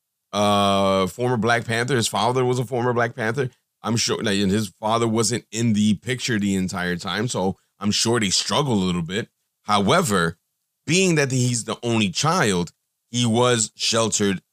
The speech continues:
a bit. So a lot of the e-, egotistical behavior that he's displaying and how self-centered he is comes from that. I understand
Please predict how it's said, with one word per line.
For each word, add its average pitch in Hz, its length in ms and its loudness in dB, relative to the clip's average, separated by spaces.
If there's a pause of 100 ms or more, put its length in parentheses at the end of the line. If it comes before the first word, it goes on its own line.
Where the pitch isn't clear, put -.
a 90 80 -10 (180)
bit. 101 240 -4 (360)
So 110 480 2 (240)
a 95 60 -6
lot 127 240 4
of 135 80 0
the 120 200 -2
e-, 151 180 -4 (180)
egotistical 139 640 -2
behavior 123 680 2
that 113 120 0
he's 120 280 0
displaying 117 800 -2 (280)
and 107 160 -2
how 127 440 2
self-centered 147 720 0
he 95 360 -2
is 80 180 -8 (340)
comes 233 320 2
from 110 240 2
that. 71 180 -4 (1700)
I 180 280 4
understand 160 920 2